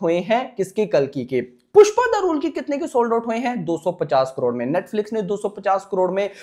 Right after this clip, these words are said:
पुष्पा के, पुष्पा टू के भाई साहब, ये जो नॉन थिएट्रिकल राइट्स है ये बाय किए हैं। Now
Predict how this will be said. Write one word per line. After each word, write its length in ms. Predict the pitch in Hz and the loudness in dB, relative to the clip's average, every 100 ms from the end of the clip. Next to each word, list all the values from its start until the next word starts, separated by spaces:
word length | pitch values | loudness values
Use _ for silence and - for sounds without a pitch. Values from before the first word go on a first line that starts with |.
| - - | -6 0
पुष्पा 340 | 233 - 233 | 0 4 4
के, 220 | 226 233 | 6 2
पुष्पा 480 | 233 - 226 - 247 | 2 0 0 2 0
टू 240 | 254 226 | 2 0
के 120 | 214 202 | 2 2
भाई 220 | 175 175 | 2 0
साहब, 340 | 208 202 170 185 | 4 4 2 -2
ये 260 | 160 185 | 2 4
जो 160 | 170 185 | 4 2
नॉन 300 | 165 185 233 | 4 4 4
थिएट्रिकल 500 | 233 190 196 185 165 | 2 -2 -2 0 0
राइट्स 300 | 147 147 - | 0 0 0
है 180 | 143 139 | -2 0
ये 60 | |
बाय 240 | 143 120 117 | 0 0 -4
किए 180 | 123 113 | -6 -8
हैं। 240 | 120 113 - - - 233 339 | -8 -8 -12 -4 6 10 12
Now 360 | 392 311 170 | 12 12 10